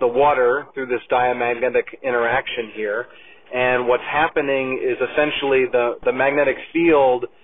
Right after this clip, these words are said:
uh, is, uh, inducing, uh, a magnetism in the water, all right, that is exactly going to point opposite to the field that is trying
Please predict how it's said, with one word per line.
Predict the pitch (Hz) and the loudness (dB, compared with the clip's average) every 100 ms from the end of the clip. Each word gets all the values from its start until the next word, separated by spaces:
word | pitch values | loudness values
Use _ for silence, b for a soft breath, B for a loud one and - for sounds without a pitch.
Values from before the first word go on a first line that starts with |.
| b b _ - | b b _ -4
uh, | 123 120 120 120 120 - | 0 2 2 2 0 0
is, | 131 131 123 123 113 - - - | 2 4 4 2 -2 -12 -10 -2
uh, | 120 117 113 - - _ | 0 2 0 -2 -12 _
inducing, | 139 135 113 156 196 - - 135 127 127 127 - _ _ - | -6 -6 -4 0 0 0 0 2 0 -2 -8 -12 _ _ -8
uh, | 127 123 123 123 | -2 0 0 0
a | |
magnetism | 123 131 151 151 - 147 135 131 123 123 117 _ _ - | 0 0 0 -2 -2 0 0 2 0 0 -8 _ _ -2
in | 160 170 | 2 4
the | 143 | 2
water, | 135 147 135 107 131 180 - _ _ - | 4 4 4 0 -4 -6 -16 _ _ -8
all | 113 | -2
right, | 110 113 127 B B B - | 0 0 -2 B B B 0
that | 135 135 | 2 2
is | 127 | 0
exactly | 131 120 131 143 165 156 160 156 151 147 - _ - | -2 -4 0 0 0 -2 0 2 0 -2 -6 _ -2
going | 143 147 147 127 - | 2 2 -2 -6 -6
to | 139 120 - | -4 -6 -6
point | 165 160 143 - 143 | -2 0 0 -6 -4
opposite | 143 170 - 127 139 123 131 - _ _ _ _ _ - | 0 2 0 -4 0 2 0 -8 _ _ _ _ _ -4
to | 147 | 0
the | 135 127 - | 2 0 0
field | 160 156 139 | 2 4 4
that | 131 | 2
is | 123 - - | 2 -2 -2
trying | 135 135 131 131 | 0 0 0 -4